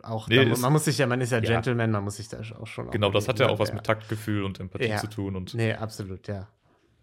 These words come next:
Speaker 1: Ja, das ist
Speaker 2: Stimme ich dir zu.
Speaker 1: taktisch sehr schlau, ja.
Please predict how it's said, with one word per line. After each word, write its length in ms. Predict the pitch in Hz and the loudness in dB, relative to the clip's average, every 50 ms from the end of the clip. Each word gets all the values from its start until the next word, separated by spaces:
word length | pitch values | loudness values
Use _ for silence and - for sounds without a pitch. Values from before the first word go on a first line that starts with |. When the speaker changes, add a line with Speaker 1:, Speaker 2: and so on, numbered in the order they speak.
| _ - | _ -12
Speaker 1:
Ja, 300 | - - - 110 - - - | -10 -8 -8 -10 -10 -8 -6
das 160 | 123 113 110 | -6 -4 -2
ist 100 | 110 113 | -4 -2
Speaker 2:
Stimme 220 | - 139 135 123 | 0 0 0 0
ich 40 | 113 | 0
dir 120 | - 110 | -2 -4
zu. 280 | 110 110 110 101 95 95 - _ _ _ | -4 -6 -8 -10 -10 -12 -16 _ _ _
Speaker 1:
taktisch 460 | _ - 104 104 104 - 107 98 101 - | _ -6 -6 -6 -8 -10 -12 -12 -12 -14
sehr 260 | - 113 104 101 98 | -14 -12 -10 -10 -10
schlau, 320 | 104 - - 117 117 117 - - | -10 -10 -10 -10 -10 -10 -10 -8
ja. 160 | - 110 - | -8 -8 -10